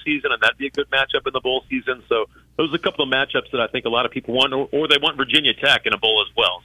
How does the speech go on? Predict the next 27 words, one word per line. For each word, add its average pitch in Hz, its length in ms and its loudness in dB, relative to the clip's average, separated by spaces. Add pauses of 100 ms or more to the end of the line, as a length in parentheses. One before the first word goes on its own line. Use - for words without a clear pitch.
So, 98 160 -2 (360)
um, 101 340 0
we'll 196 300 2
see 220 100 0
it. 147 160 0
We'll 151 180 -2
find 165 180 2
out 147 220 2
Sunday 135 260 0
for 110 160 -4
sure, 113 320 0
but 104 220 -2 (240)
those 143 160 0
are 135 120 0
some 160 140 0
of 139 80 0
the, 110 220 0
the - 20 -8
possibilities 127 640 -2
I 104 80 0
think 107 180 -4
that 107 120 0
are, 101 160 -2
that 104 100 -2
are 101 80 -2
coming 107 300 -2
up. 92 160 2